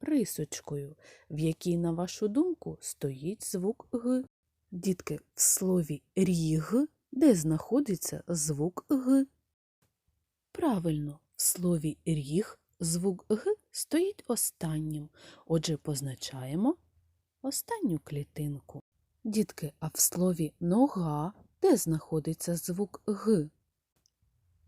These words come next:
Правильно, в слові нога звук Г стоїть третім посередині слова.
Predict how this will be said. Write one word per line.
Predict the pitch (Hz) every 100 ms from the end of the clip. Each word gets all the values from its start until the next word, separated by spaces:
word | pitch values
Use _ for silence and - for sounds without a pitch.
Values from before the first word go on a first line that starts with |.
| _ _ _ -
Правильно, | 311 208 165 147 139 135 _ -
в |
слові | - 165 165 160
нога | 156 147 139 156 214 - _
звук | 180 170 170 190 -
Г | 196 294 370 -
стоїть | - - 285 330 349
третім | - 208 160 - 147 147 -
посередині | 151 - 160 143 139 170 208 302
слова. | - - 254 240 220 214